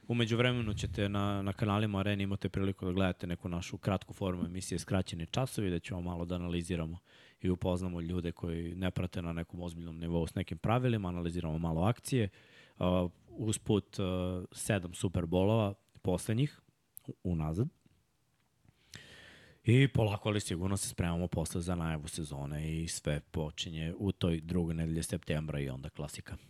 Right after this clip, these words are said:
Pet utakmica nedeljno. Tako da sad vas molim, pitanje i odgovori, pucite,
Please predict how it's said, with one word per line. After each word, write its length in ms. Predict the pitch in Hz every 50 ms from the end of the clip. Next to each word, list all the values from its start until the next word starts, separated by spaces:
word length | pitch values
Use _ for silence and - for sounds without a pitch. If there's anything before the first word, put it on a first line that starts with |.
| - _ _ - - - - - - - _
Pet 200 | - 92 - -
utakmica 440 | 87 - 95 - 101 92 - -
nedeljno. 280 | 110 104 95 90 80 80
Tako 280 | - - 104 98 107 104
da 120 | 98 98
sad 200 | - 127 120 110
vas 320 | 104 95 - - - - - - -
molim, 360 | - 95 90 95 117 143 156 - _ _
pitanje 320 | - 95 - - 90 90
i 20 | 95
odgovori, 440 | 107 123 123 127 117 107 95 92 - -
pucite, 460 | - 131 127 - 123 110 - - 98